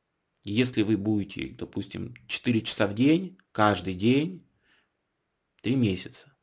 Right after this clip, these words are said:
Если два часа в день, без, э, выходных, ну, то есть, вообще, два часа в день, каждый день, вообще выходных не будете знать,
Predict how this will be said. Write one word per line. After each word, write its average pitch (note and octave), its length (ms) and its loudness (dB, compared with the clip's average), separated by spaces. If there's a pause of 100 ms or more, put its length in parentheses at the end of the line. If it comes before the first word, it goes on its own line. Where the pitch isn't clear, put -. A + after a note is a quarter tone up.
(440)
Если A2 320 0
два A#2 260 4
часа A#2 800 2
в F#2+ 100 -12
день, C#3 440 2 (280)
без, A2+ 600 2
э, - 580 -8 (1400)
выходных, G#2+ 720 -2 (880)
ну, - 140 -4
то A2 120 0
есть, - 300 -10 (460)
вообще, - 400 -2
два G2+ 240 4
часа - 160 -2
в G#2 40 -2
день, A#2+ 160 2
каждый G#2 300 4
день, A#2 180 2
вообще G2+ 220 -2
выходных G#2 400 -2
не G#2 60 -6
будете G2+ 280 -4
знать, C3+ 320 -2